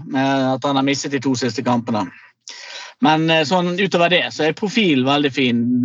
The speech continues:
Litt delvis ung. Eh, vært hypet veldig opp, og så flatet, eh, flatet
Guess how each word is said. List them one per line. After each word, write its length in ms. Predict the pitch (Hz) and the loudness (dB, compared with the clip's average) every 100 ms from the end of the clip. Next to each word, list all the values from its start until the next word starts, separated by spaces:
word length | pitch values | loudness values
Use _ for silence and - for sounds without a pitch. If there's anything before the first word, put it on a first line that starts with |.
| 123 | 2
Litt 560 | 143 143 170 - - 143 143 127 | 2 2 0 -2 -10 -12 -6 0
delvis 420 | 160 175 165 147 147 | 2 4 4 2 4
ung. 300 | 135 131 123 113 - - - - - _ - | 4 4 2 -2 -16 -20 -20 -20 -20 _ -2
Eh, 640 | 139 135 139 139 139 135 131 123 - 160 156 151 | 2 4 4 2 0 0 -2 -2 -6 -12 -12 -2
vært 540 | 160 135 - - - 147 131 | -2 -2 -8 -20 -10 -2 2
hypet 400 | 160 - 156 139 | 2 0 -2 2
veldig 300 | 139 143 139 | 2 4 2
opp, 320 | 131 - - 135 | 0 -4 -4 -2
og 60 | 120 | 0
så 160 | 147 135 135 135 123 120 113 | 0 2 2 2 0 -2 -2
flatet, 480 | 143 139 143 127 - | 0 0 0 -6 -2
eh, 220 | 135 135 127 | 0 0 0
flatet 320 | 143 139 - | 0 0 -2